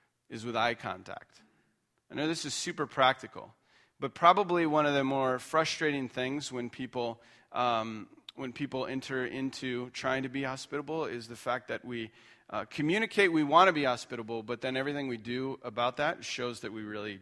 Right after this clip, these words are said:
didn't want to be hospitable. So let me give you an example. We come here for a second. So it'd be as simple as this. If I'm having this conversation, have you ever noticed that you start into a conversation and then when he begins to talk that I start to do this?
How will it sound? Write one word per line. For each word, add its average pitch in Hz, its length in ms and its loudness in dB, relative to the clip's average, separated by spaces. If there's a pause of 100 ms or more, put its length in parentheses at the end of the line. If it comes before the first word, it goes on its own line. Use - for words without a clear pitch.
(140)
didn't 107 460 -12
want 95 160 -12
to - 60 -20
be - 120 -20
hospitable. - 540 -20 (100)
So - 240 -2 (280)
let 135 80 -6
me 120 220 -2
give 120 200 -8
you 113 80 -4
an 107 80 -6
example. 101 400 -10
We 98 80 -14
come 107 160 -12
here 104 140 -10
for 104 80 -18
a 107 40 -18
second. 117 280 -14 (680)
So 185 200 10
it'd 175 120 12
be 170 240 6
as 170 160 2
simple 233 340 6
as 180 120 6
this. 156 380 2
If 139 180 -2
I'm 220 460 8
having 190 480 10
this 175 180 2
conversation, 165 720 2
have 160 140 0
you 190 100 6
ever 208 160 4
noticed 170 420 4
that 165 80 -2
you 143 100 -2
start 160 280 4
into 165 200 2
a 156 60 2
conversation 156 800 0
and 135 180 -2
then 139 220 -2
when 135 240 2 (340)
he 190 160 -4
begins 175 440 2
to 143 80 -6
talk 156 420 6
that 139 160 4
I 135 160 4
start 131 280 -6
to 123 100 -10
do 120 180 -6
this? 127 320 -8